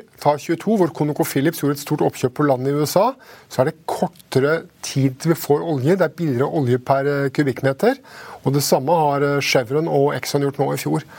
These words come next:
Alle disse her store kjøpere av multiklientseismikk, og har nok hatt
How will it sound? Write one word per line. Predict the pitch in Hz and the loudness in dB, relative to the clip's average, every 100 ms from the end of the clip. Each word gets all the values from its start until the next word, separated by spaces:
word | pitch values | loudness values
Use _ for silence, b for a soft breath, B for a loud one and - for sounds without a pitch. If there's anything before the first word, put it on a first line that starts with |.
| B B 135 | B B 0
Alle | 139 | 2
disse | 170 | 2
her | 156 | 0
store | 151 180 139 143 | -4 -2 0 0
kjøpere | - - 156 120 131 | 0 2 2 0 -2
av | 123 | -2
multiklientseismikk, | 135 147 135 - 143 139 247 247 - B B B | -2 0 -2 0 -2 2 -2 -2 -20 B B B
og | 143 | 0
har | 131 | 2
nok | 175 - | 0 0
hatt | 165 - - | -2 -4 -16